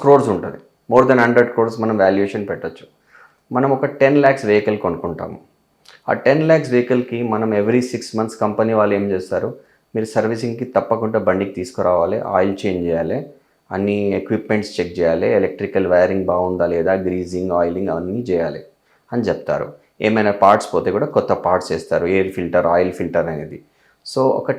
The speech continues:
టెన్ లాఖ్స్ కార్కే మనం ఇంత కేర్ తీసుకుంటాము. So, our body is worth hundreds of crores. దానికి అనేది రొటీన్ చెకప్స్ అనేది ఏం లేవు. ఒక డాక్టర్ రొటీన్ చెకప్ కంప్లీట్, ఒక మామూలు టెస్ట్, సీబీపీ అని రాస్తే కూడా, కంప్లీట్ బ్లడ్ పిక్చర్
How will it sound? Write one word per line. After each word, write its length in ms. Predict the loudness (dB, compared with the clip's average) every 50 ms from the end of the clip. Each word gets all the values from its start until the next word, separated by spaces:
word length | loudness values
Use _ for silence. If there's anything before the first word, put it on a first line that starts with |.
| 0
టెన్ 200 | 0 0 2 0 0 2
లాఖ్స్ 280 | 2 2 0 0 -6 -10 -6 -2
కార్కే 480 | 2 4 4 2 2 0 -4 -4 -2 -2 -2 -4
మనం 140 | -4 -2 -2 -2 -2
ఇంత 100 | -2 -2 -4 -2 0
కేర్ 240 | 2 2 2 2 0 -2
తీసుకుంటాము. 540 | -4 -4 -4 -6 -4 -4 -4 -6 -8 -10 -14 -18 _ _ _ _ _ -6
So, 60 | -2 0 2
our 180 | 4 4 4 2 2 2 2
body 200 | 2 2 0 0 -2 -4
is 60 | -4 -2 2 2
worth 180 | 2 2 0 -6 -6 -4
hundreds 300 | 0 2 2 4 4 4 2
of 60 | 2 0 0
crores. 260 | 0 0 0 0 -4 -12 -16 -20 _ _ _ _ _ _ _ _ -8 -2 2
దానికి 380 | 2 2 2 2 -2 -2 -2 -2 -2
అనేది 240 | 0 0 0 -2 -2 0 -2
రొటీన్ 300 | -2 -2 0 0 0 0 -2
చెకప్స్ 300 | -2 2 2 0 0 0 -2
అనేది 200 | -2 0 0 0 2 2 2
ఏం 100 | 2 2 0 0 0
లేవు. 220 | 0 0 0 -2 -6 -10 -16 _ _ _ _ _ _ -10 -6
ఒక 140 | -4 -2 -2 0 2
డాక్టర్ 340 | 2 2 0 0 -2 -2 0 0
రొటీన్ 240 | 0 0 -2 -4 -4 -4
చెకప్ 300 | -4 -2 -2 -2 -4 -4 -8
కంప్లీట్, 260 | -8 -8 -8 -12 -10 -8
ఒక 100 | -8 -8 -6 -2 0 2
మామూలు 340 | 2 2 2 2 2 2 2 2
టెస్ట్, 200 | 0 -2 -2 -4
సీబీపీ 440 | -2 -2 0 2 2 2 2 2 2 2
అని 120 | 2 2 4 4
రాస్తే 240 | 4 4 2 0 0 0
కూడా, 100 | 0 0 0
కంప్లీట్ 340 | -2 -2 0 0 -2 0 0
బ్లడ్ 180 | 0 -2 -2 -2 -6
పిక్చర్ 340 | -10 -8 -4 -2 -2 -2 -2